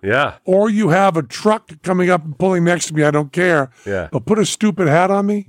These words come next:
Speaker 1: No thanks.
Speaker 2: No thanks.
Speaker 1: No thanks.
Speaker 2: So, boy, I would be talking to whoever the king's equivalent of Glenn is going,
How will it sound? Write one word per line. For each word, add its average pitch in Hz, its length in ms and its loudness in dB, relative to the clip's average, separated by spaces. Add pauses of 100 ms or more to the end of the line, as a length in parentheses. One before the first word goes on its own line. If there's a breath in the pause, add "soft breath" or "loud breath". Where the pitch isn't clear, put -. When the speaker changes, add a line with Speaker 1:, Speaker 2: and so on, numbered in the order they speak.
Speaker 1:
No 110 200 -4
thanks. 98 400 -6
Speaker 2:
No 165 220 2
thanks. 131 480 -8
Speaker 1:
No 92 220 -10
thanks. 90 200 -10
Speaker 2:
So, 170 140 2
boy, 139 540 -2 (320)
I 175 200 0
would 208 160 0
be 180 140 -2
talking 160 560 -4
to 147 120 -4
whoever 151 280 2
the 127 300 -2
king's 156 420 0
equivalent 139 480 0
of 120 160 -2
Glenn 135 260 0
is 117 200 -4
going, 113 380 -6